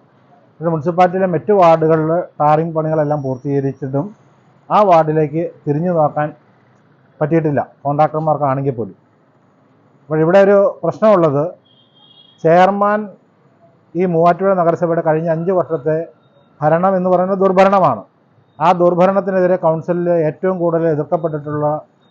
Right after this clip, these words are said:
ഏ, ചെയർമാനെ എതിർത്തിട്ടുള്ളത് ബിന്ദു സുരേഷാണ്. ആ ബിന്ദു സുരേഷിനെ തോൽപ്പിക്കുക എന്നുള്ളതാണ് പി പി എൽദോസിൻ്റെ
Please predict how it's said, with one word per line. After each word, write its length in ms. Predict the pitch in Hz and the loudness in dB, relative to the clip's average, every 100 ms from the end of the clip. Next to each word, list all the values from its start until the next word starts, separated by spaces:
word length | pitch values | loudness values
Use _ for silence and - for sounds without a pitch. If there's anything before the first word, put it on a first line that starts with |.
| _ | _
ഏ, 120 | 139 | -2
ചെയർമാനെ 480 | 131 147 147 170 170 | 0 0 0 0 0
എതിർത്തിട്ടുള്ളത് 640 | 151 165 196 170 165 156 156 | 0 -2 -4 -4 -2 0 -2
ബിന്ദു 200 | 143 139 | -4 -4
സുരേഷാണ്. 420 | 135 131 120 90 _ _ _ _ _ - | -6 -8 -10 -14 _ _ _ _ _ -4
ആ 80 | |
ബിന്ദു 280 | 180 165 185 | -2 0 0
സുരേഷിനെ 440 | 214 208 202 180 202 | 0 2 0 0 -2
തോൽപ്പിക്കുക 840 | 190 165 165 175 185 185 185 - _ | 0 0 0 0 2 4 2 0 _
എന്നുള്ളതാണ് 600 | 165 170 165 160 156 175 175 | -6 -2 0 0 -2 -6 -6
പി 100 | 160 | -6
പി 160 | 180 | -2
എൽദോസിൻ്റെ 600 | 202 151 147 143 147 156 | 0 0 -2 -6 -6 -8